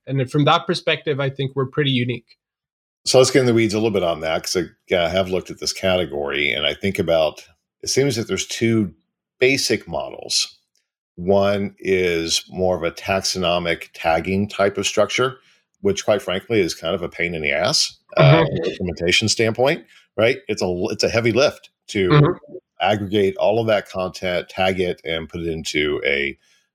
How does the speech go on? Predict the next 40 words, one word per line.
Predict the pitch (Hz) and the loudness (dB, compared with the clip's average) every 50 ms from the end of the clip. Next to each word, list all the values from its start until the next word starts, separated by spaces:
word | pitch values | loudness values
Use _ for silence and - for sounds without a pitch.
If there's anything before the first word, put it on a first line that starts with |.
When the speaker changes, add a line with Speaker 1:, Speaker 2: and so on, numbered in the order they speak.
| _ _ | _ _
Speaker 2:
framework | - 104 107 110 104 98 95 90 85 - - _ | 2 2 4 4 4 4 2 2 0 -4 -10 _
that | 92 95 - - | -4 -4 -4 -2
makes | 87 82 82 - - - | -4 -4 -2 -2 -2 0
sense | - 82 78 73 - - | 0 -2 -2 -4 -6 -8
and | 71 | -8
is | 69 69 | -6 -4
searchable. | - - 76 69 - - - - - - - _ - - - - - _ _ - | -4 -4 -4 -6 -8 -8 -10 -10 -14 -18 -18 _ -20 -20 -20 -20 -20 _ _ 6
The | 123 143 | 6 8
other | 147 135 123 117 | 8 6 4 0
is | 113 104 | 0 -2
more | 110 107 98 101 - | -2 -2 -2 -2 0
A | - 120 113 | 0 0 2
I | 107 101 98 | 2 2 2
driven, | 90 82 90 85 87 127 165 190 - _ _ _ _ _ _ - | 0 -2 -4 -4 -4 -6 -6 -8 -12 _ _ _ _ _ _ 2
Speaker 1:
Mm-hmm. | 139 123 123 139 139 | 4 4 4 4 2
Speaker 2:
where | - 80 82 82 | 0 0 0 -2
it's, | - - - - - - | -2 -4 -6 -6 -6 -4
you | - 85 | -2 -2
know, | 82 78 76 | -2 -2 -2
basically | - 85 85 85 - - - - 76 78 78 | -4 -4 -2 -2 -2 -4 -6 -6 -4 -4 -4
Google | 73 87 92 85 82 82 76 | -2 -4 -4 -4 -2 -2 -4
on | 73 76 | -2 -2
steroids, | - - - 73 67 69 69 78 104 117 - - - - _ | -2 -2 -2 -2 -2 -2 -2 -2 -2 -2 -2 -4 -4 -6 _
where | - 78 76 71 | -6 -4 -2 -2
it's, | 76 71 - - - - | -2 -2 -4 -4 -4 -2
you | - 71 | -2 -2
know, | 71 | -2
tagging | 73 - 78 80 78 78 76 73 | 0 0 0 0 0 0 -4 -6
those | 73 71 - - | -6 -8 -6 -4
things | 76 71 67 71 73 - - - _ _ - - _ _ _ _ _ | -4 -4 -4 -4 -6 -10 -12 -12 _ _ -20 -20 _ _ _ _ _
themselves. | 76 76 76 - - 107 104 90 82 76 69 - - - _ _ _ _ _ _ _ _ _ _ _ - | -8 -4 -2 2 4 4 4 4 2 0 -4 -6 -8 -8 _ _ _ _ _ _ _ _ _ _ _ -4
An | 95 104 | -2 0
easier | - - 139 160 160 127 104 127 120 113 | 2 2 4 4 4 2 2 2 2 2
lift | 104 107 110 113 107 - | 2 0 0 -2 -2 -4
from | - 95 95 95 | -8 -8 -8 -8
an | 95 - | -4 -4
implementation | 110 101 - 90 87 82 78 - 117 120 123 - - 87 80 | -6 -6 -6 -8 -8 -8 -2 0 2 2 2 2 -2 -4 -4
standpoint, | - - - 82 76 73 71 - 71 73 80 92 113 - - _ _ _ _ _ _ _ _ _ _ - | -4 -2 -2 -2 -2 -2 -4 -6 -4 -2 -2 -2 -4 -4 -8 _ _ _ _ _ _ _ _ _ _ -2
but | 104 92 | 0 2
often | 92 92 104 117 - - 78 73 76 85 101 104 | 4 4 2 2 0 -2 -6 -6 -4 -6 -8 -10